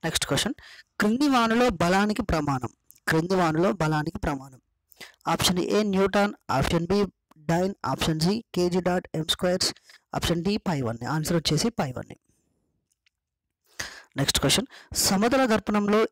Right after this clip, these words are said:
ఏర్పడిన ప్రతిబింబానికి సంబంధించి క్రింది వానిలో సరైనది. ఆప్షన్ వన్, దర్పణం నుండి వస్తువు మరియు ప్రతిబింబంలో సమాన దూరంలో ఉన్నట్లు కనిపిస్తాయి. ఆప్షన్ టూ, సమతల దర్పంలోని ప్రతిబింబం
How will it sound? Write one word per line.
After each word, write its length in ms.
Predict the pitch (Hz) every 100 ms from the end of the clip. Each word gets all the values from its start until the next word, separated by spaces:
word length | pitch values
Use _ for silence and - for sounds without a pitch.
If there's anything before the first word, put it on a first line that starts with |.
| -
ఏర్పడిన 440 | 190 190 208 202
ప్రతిబింబానికి 800 | 196 - 160 202 196 175 165 170
సంబంధించి 680 | - 139 135 139 120 - 320 - _ _ _ _ _ _ _ _ - - _ -
క్రింది 260 | 202 220
వానిలో 340 | 226 202 180 208
సరైనది. 560 | 226 156 135 120 110 _ _ _ _ _ _ - - - - _ _ _
ఆప్షన్ 320 | 143 - 180 170
వన్, 240 | 202 233
దర్పణం 520 | 175 170 - 233 240
నుండి 180 | 214 196
వస్తువు 440 | 170 180 - 208 202 _ _
మరియు 260 | 156 143 165
ప్రతిబింబంలో 680 | 175 170 180 202 190 165 185
సమాన 400 | - 160 185 196
దూరంలో 480 | 180 175 165 170 160
ఉన్నట్లు 320 | 147 147 -
కనిపిస్తాయి. 680 | - - 156 - 135 156 - - - - -
ఆప్షన్ 360 | 170 - 175
టూ, 180 | 170 240
సమతల 460 | 254 208 190 208 220
దర్పంలోని 600 | 202 185 196 190 190 190
ప్రతిబింబం 600 | - 151 - 180 180 185